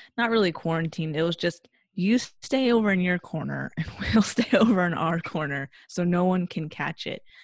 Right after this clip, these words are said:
Yeah, so we were always, we were always like that. Like, if you're, if you get sick, you're supposed to stay home.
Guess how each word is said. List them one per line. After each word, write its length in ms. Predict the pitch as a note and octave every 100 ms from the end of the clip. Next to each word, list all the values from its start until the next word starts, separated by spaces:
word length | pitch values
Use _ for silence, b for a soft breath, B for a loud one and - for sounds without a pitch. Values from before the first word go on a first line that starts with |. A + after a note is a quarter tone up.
| B
Yeah, 300 | G#3+ A3 E3+
so 320 | - G3+ G3
we 200 | G#3 B3
were 120 | C#4+
always, 420 | C4 A#3 A3+ F#3+ D#2+
we 220 | F#3+ A#3+
were 140 | B3+
always 360 | F3+ F#3+ F#3+ E3+
like 220 | D3+ -
that. 260 | D3+ C3+ -
Like, 200 | D#3+ E3+
if 100 | E3+
you're, 140 | A#3
if 280 | A3 A3+ B3+
you 60 | C4
get 160 | -
sick, 380 | - - A#3 -
you're 140 | G#3 A3
supposed 280 | - G#3+
to 60 | -
stay 200 | - F#3
home. 320 | F#3 D3+ G#3